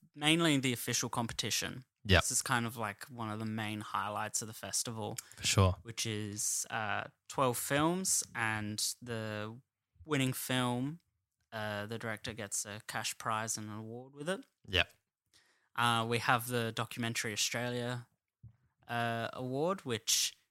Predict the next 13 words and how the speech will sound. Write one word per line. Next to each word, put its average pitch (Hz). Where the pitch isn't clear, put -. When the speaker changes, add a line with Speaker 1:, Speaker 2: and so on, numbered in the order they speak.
Speaker 1:
is, 113
uh, 107
ten, 135
uh, 120
documentaries, 165
all 143
Australian 127
productions. 180
Um, 110
there, 113
there's 117
that 117
competition. 160